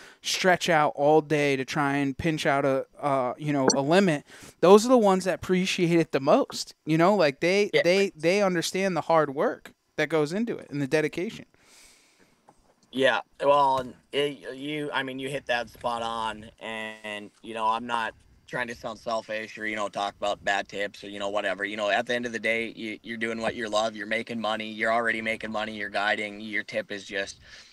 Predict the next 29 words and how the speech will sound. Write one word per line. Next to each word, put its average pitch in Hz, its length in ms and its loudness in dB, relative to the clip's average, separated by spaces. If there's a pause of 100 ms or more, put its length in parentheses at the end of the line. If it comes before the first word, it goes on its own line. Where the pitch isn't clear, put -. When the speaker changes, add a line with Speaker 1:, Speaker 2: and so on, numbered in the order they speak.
Speaker 2:
you 117 100 -6
know, 92 320 0 (960)
a 127 80 6
bonus 127 460 4
on 110 100 2
the 107 80 0
top, 85 380 -4
right? 90 280 4 (540)
And, 113 380 6
uh, 101 380 6 (1040)
we 123 160 2
had 131 180 6
a 120 80 0
group 120 300 0
of 123 100 0
guys, 107 760 4 (420)
I - 460 -20
think 120 180 -2
there 127 160 6
was 117 140 0
five, 98 720 4 (1300)
and 98 640 4
they 104 100 2
came 131 240 2
for 120 140 2
three 156 260 4
days. 101 420 2 (140)
So 107 520 0 (180)
they, 113 340 -2